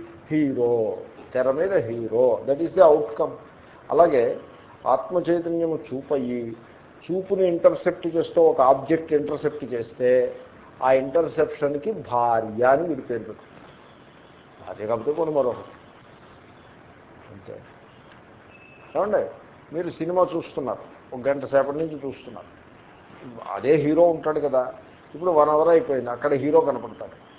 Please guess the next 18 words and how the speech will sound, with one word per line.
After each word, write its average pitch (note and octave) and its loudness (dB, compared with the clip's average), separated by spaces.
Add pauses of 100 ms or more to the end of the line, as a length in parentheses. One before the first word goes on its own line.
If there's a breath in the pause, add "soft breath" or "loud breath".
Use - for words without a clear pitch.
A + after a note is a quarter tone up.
(300)
ఇప్పుడు D#3+ -4
కనపడ్డ D#3+ 2
హీరో C#3+ 4 (680)
వాడు C#3 2 (560)
ఆ A#2+ 0
పర్టికులర్ E3 0
ఫ్రేమ్ D#3 4
అండి, D3 0
ఆ B2 0
ఫిల్మ్లో C#3 0
frame D3 2
after D#3 0
frame C#3+ 0
వెళ్తూ D3+ 4
ఉంటుంది, F3+ -2
ఇంకో F#3 4
ఫ్రేమ్ E3+ 4
కనపడింది. C3 -6